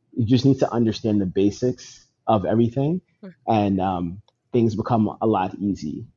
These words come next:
Speaker 1: And, um, just, just don't give up. I know I mentioned beforehand that when I first started with, uh, A P Computer Science, I was terrible, right? But I would tell you, like, literally one day in class, I was, like, listening to my teacher talk,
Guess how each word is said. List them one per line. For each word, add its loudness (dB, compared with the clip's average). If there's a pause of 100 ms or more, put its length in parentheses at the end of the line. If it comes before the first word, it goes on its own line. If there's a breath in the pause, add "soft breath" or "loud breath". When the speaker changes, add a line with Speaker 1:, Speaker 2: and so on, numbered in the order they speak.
(160)
Speaker 1:
And, 0
um, -6 (180)
just, 2
just 4
don't 6
give 6
up. -8 (260)
I 6
know 10
I 8
mentioned 6
beforehand 2
that 0 (320)
when 4
I 4
first 2
started 2 (160)
with, -2 (100)
uh, 0
A 0
P -6
Computer -2
Science, -4
I -2
was -6
terrible, -6 (400)
right? 0 (300)
But 4
I 6
would 6
tell 4
you, 8
like, 2
literally 4 (180)
one -2
day 2
in -2
class, -6 (140)
I 0
was, 0
like, -4
listening -2
to -8
my -6
teacher -12
talk, -10